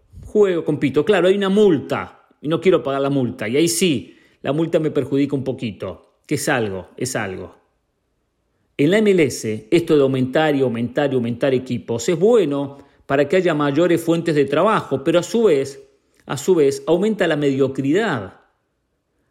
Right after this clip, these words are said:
Porque si tengo un pool de cien jugadores buenos estadounidenses, los divido en diez equipos, tengo cien, y lo divido en diez equipos, son diez jugadores por equipo, buenos.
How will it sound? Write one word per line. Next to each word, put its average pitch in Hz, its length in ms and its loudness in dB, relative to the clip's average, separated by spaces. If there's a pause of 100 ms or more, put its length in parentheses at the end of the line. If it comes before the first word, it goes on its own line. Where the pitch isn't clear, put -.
(120)
Porque 156 240 0
si 147 120 -6
tengo 208 260 2
un 170 160 2
pool 180 260 4
de 135 140 2
cien 196 260 0
jugadores 170 560 2
buenos 175 420 2
estadounidenses, 143 1400 -2 (600)
los 127 160 -2
divido 180 320 2
en 147 120 -2
diez 170 280 0
equipos, 131 720 -4 (720)
tengo 151 300 0
cien, 127 520 0
y 123 80 -6
lo 131 80 2
divido 170 260 4
en 139 120 0
diez 165 240 0
equipos, 135 580 -2 (240)
son 147 300 -4
diez 180 200 2
jugadores 147 640 0
por 120 220 -2
equipo, 135 400 -4
buenos. 120 640 0